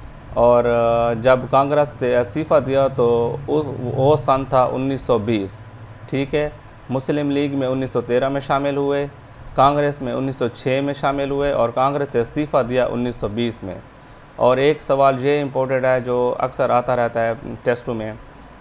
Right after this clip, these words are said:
कि, अ, कायद आज़म कांग्रेस और मुस्लिम लीग के, अ,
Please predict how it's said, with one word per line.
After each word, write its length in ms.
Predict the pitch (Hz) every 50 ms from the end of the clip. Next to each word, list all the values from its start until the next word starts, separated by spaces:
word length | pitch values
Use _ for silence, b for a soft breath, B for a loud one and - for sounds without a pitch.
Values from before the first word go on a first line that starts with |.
| - - -
कि, 360 | 120 117 117 113 113 113 113
अ, 80 | 113 110 - - - - 110 113 113 110 110 110 110 110 110 110 -
कायद 200 | 131 135 139 135
आज़म 460 | 131 131 135 131 139 135 135 135 135 -
कांग्रेस 500 | - 127 131 143 147 147 147 151 156 -
और 160 | - 117 120 117
मुस्लिम 420 | 120 127 127 - 143 131 127 123
लीग 200 | 123 131 139 139
के, 380 | 139 - 123 117 117 117 117
अ, 40 | 113